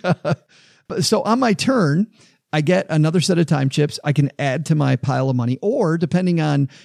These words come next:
what's happened to me, maybe my money's draining every turn because of things that have happened in my life. And I can buy different,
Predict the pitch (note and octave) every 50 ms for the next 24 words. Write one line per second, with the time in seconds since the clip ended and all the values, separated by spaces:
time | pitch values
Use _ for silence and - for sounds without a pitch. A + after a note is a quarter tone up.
0 | _ - D#3 D#3+ D#3 - - D#3+ F3+ F#3+ - F3+ C#3+ B2+ C3 C3 C3+ C#3+ D3 D3+
1 | D#3 D#3+ C#3+ C#3 C#3 C3 B2+ C3+ D3+ D3+ C#3 B2+ A2+ G#2+ - - B2 B2 C3 D#3+
2 | G3+ G#3+ E3 A#2+ G#2+ A#2 C#3 D#3 - - - - _ _ _ - D3 C#3+ C3+ B2+
3 | C#3+ C#3 C3 B2 A#2 - - C#3+ C3+ A#2+ A#2 C3 D#3 E3 - D#3+ - - C#3+ A2+
4 | B2 A#2 - - C#3 C3 B2+ - C3 A#2 A2 B2+ A#2+ A#2 - C3+ B2 A2+ A2 A2+
5 | A2+ G#2 G#2+ G#2 G#2+ A#2 - - - _ - - - - - _ _ - D#3 D#3+
6 | E3 D#3+ D#3+ D#3+ - - F#3 A3 A3+ - A3 G#3+ F3+ C#3+ A#2+ F3+ G3 - A#3 E3+
7 | C#3 C#3 C#3+ D#3 D#3 C3+ F3+ F#3 F3+ - F#3 F3 E3+ E3 D#3+ C#3+ -